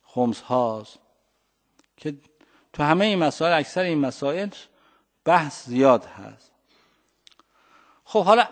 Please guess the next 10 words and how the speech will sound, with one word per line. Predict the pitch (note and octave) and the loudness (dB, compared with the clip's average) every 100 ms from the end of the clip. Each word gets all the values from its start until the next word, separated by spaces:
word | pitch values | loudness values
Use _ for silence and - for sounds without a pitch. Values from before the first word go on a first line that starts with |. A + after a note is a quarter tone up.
| - - - - _ - | -10 -20 -20 -20 _ -2
اصل | A3 A#3+ - G3 | 2 2 0 -2
مطلب، | F3 D3+ - C#3 B2+ - - | 2 0 0 -2 -2 -6 -12
آیا | - A3 G#3 D#3 C3+ A#2+ A2 - - _ _ - | 2 6 6 4 2 2 -4 -20 -20 _ _ -8
اون | G3+ | -6
مقد-، | G3 E3 D#3 D#3 C3+ D3 | -4 -6 -6 -6 -8 -10
اگر | D#3+ D3 D3+ D3 | -8 -2 -2 -2
مال | D3+ D#3+ F#3+ G3 F#3 | -4 -2 0 0 -2
رو | G3 | -6
ن-، | G3 G3+ D#3+ D#3 | -2 -4 -4 -14
مقدار | D#3 D3+ D3 E3+ G#3 | -10 -8 -4 0 2